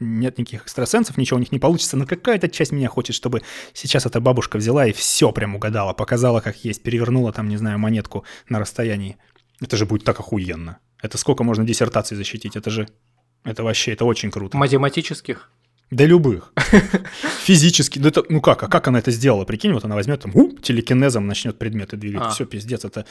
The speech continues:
Speaker 1: новая область изучения. Тащите сюда все датчики, какие у нас есть, я не знаю.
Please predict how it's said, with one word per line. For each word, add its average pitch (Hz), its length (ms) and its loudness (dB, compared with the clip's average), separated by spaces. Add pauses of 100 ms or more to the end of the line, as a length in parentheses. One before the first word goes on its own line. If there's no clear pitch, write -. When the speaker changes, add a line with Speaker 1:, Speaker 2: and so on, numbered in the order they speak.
(180)
Speaker 1:
новая 135 260 2
область 139 360 0
изучения. 135 400 0
Тащите - 360 -2
сюда 139 240 0
все - 180 0
датчики, 131 380 0
какие 120 260 -2
у 135 40 4
нас 135 180 2
есть, 127 220 -6
я 123 60 -6
не 120 80 -2
знаю. 117 280 -8